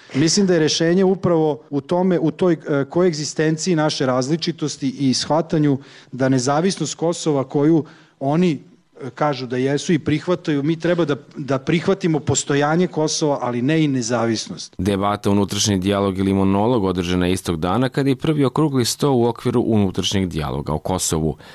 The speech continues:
Speaker 2: Njegov inicijator Aleksandar Vučić najavio je da će ono što je nazvao predlogom za Kosovo biti predstavljeno marta dve hiljade osamnaeste. Iz Beograda za Radio Slobodna Evropa,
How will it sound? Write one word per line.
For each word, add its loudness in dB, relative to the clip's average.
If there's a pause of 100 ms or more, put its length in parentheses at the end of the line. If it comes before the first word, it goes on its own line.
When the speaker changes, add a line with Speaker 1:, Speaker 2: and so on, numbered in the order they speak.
(260)
Speaker 2:
Njegov 2
inicijator 0
Aleksandar -2
Vučić -2
najavio 2
je 2
da -2
će -2
ono 2
što -2
je 2
nazvao 0
predlogom 0
za -4
Kosovo 0
biti -2
predstavljeno 0
marta -2
dve -4
hiljade -2
osamnaeste. -2 (180)
Iz -2
Beograda 0
za -6
Radio -2
Slobodna 0
Evropa, -2